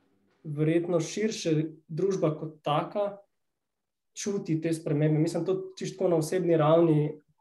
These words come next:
vidim in opazujem, ne da bi jaz kaj težil svojim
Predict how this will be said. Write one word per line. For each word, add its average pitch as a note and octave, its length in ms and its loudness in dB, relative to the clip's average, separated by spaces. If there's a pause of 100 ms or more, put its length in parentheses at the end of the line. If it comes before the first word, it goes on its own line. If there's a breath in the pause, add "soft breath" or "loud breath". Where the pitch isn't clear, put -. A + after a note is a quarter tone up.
(280)
vidim F3 480 -2
in D#3 80 6
opazujem, D#3 640 2 (400)
ne D#3 240 4
da D#3 80 4
bi D#3 220 -2
jaz D#3+ 240 2
kaj D#3 240 0 (1040)
težil D#3+ 420 0
svojim D#3+ 420 2